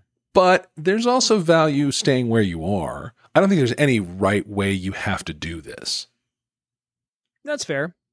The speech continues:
Speaker 1: Yeah.
Speaker 2: Y-, you know, I would say, um, for every,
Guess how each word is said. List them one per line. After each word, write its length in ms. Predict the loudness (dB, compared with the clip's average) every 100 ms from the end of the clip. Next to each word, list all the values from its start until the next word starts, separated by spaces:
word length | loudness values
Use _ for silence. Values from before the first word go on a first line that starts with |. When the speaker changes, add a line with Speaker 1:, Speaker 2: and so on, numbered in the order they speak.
| _
Speaker 1:
Yeah. 260 | -10 -8 -14 _ _ _ -20
Speaker 2:
Y-, 80 | -20 _ _
you 80 | -4
know, 80 | 0
I 100 | 2
would 120 | 2
say, 380 | 2 4 6 4 2
um, 460 | 0 0 -2 -8 -18 _ _ _ _ _ _ _ _ _ _ _ _
for 340 | -4 2 4 4
every, 680 | 2 2 0 0 0 -4